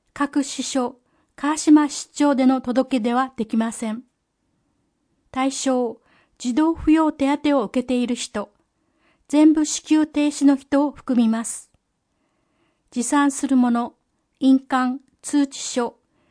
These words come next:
養育費に関する申告書。受給開始から五年等を経過する人、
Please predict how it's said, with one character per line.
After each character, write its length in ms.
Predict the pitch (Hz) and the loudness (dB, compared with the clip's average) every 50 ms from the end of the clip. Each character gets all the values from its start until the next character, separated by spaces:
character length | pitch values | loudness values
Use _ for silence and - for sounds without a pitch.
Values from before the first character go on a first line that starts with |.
| _ _ _ - | _ _ _ -4
養 240 | 262 294 302 320 | 0 0 2 0
育 180 | 311 302 - 302 | 0 -2 -6 -2
費 140 | - 320 302 | 4 8 8
に 120 | 294 285 | 8 6
関 240 | 294 - 269 269 277 | 4 0 0 0 -2
す 160 | 269 - 302 | -2 -2 -2
る 140 | 269 285 294 | -2 -2 -2
申 260 | 294 - - 247 240 | -4 -2 0 0 0
告 240 | 240 - 240 - - | 0 -2 -8 -8 -10
書。 300 | - - - 202 196 - _ _ _ _ _ _ _ _ _ _ _ _ _ _ _ _ _ _ _ _ _ _ _ _ _ _ _ _ _ _ _ _ _ _ _ _ _ _ _ | -12 -10 -10 -10 -10 -12 _ _ _ _ _ _ _ _ _ _ _ _ _ _ _ _ _ _ _ _ _ _ _ _ _ _ _ _ _ _ _ _ _ _ _ _ _ _ _
受 140 | - 262 247 | -4 -4 -4
給 320 | 254 - 311 330 330 311 | 0 2 2 4 4 2
開 240 | 311 - 285 285 277 | 0 -2 -2 -2 -2
始 180 | 277 - - | -4 -6 -8
か 120 | - 247 233 | -6 -4 -2
ら 200 | 226 220 226 - _ _ _ _ _ _ | -2 -4 -6 -8 _ _ _ _ _ _
五 140 | 254 262 269 | 4 6 6
年 200 | 302 320 311 302 | 6 6 4 2
等 300 | - - 320 311 320 311 | 0 0 2 2 2 2
を 80 | 269 | 0
経 220 | 302 - 269 269 269 | 0 -2 -2 -2 -2
過 140 | - 262 | -4 -6
す 140 | - - 254 | -6 -6 -4
る 80 | 233 247 | -4 -6
人、 400 | 240 - - _ 220 214 214 | -6 -8 -12 _ -12 -12 -12